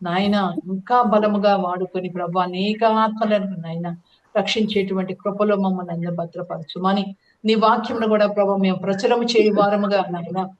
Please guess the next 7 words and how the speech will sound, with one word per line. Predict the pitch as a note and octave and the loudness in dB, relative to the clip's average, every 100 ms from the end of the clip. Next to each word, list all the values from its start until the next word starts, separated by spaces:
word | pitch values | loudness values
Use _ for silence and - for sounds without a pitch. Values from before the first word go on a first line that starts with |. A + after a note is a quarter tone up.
| _ - G#3+ | _ -6 0
నీ | A#3 | 0
కృపను | A3+ A3 C#4+ C#4 | 2 2 2 2
ముఖ్యంగా | A3+ - G#3+ G#3 | 0 -2 -2 0
ప్రభా | G3+ G3 F3+ F#3+ | 0 0 0 0
ప్రచురము | F#3+ F#3+ F#3+ G3+ | 0 -2 -2 -4
చేయు | G3+ G3 F#3 | -4 -4 -4
వారంగా | F3+ F3 F#3 F3+ | -4 -6 -6 -8